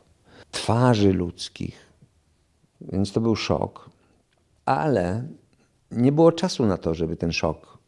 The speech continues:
przeżywać, dlatego że musiałem znowu udowodnić się w firmie. Więc to wszystko sprawiało, że byłem takim nieobecnym. Dzieci chodziły do ekskluzywnej szkoły niemieckiej, dostały kapitalne wykształcenie.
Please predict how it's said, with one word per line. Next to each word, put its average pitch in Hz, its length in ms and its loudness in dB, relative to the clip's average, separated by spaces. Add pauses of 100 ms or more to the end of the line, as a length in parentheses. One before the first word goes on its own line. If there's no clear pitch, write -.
(280)
przeżywać, 80 560 -4
dlatego 107 380 -4
że 104 100 -2
musiałem 110 400 0
znowu 113 560 2 (240)
udowodnić 104 1000 2 (160)
się 95 440 0
w 101 60 -10
firmie. 107 720 0 (340)
Więc 101 240 -6
to 117 80 -6
wszystko - 280 -6
sprawiało, 110 480 2
że 98 140 -2
byłem 95 300 -2
takim 87 560 -6
nieobecnym. 87 800 -4 (520)
Dzieci 98 240 -4
chodziły 87 360 0
do 85 120 -2
ekskluzywnej 82 680 -6
szkoły 82 580 -6
niemieckiej, 87 720 -10 (640)
dostały 82 440 -8 (640)
kapitalne 85 640 -6
wykształcenie. 80 840 -8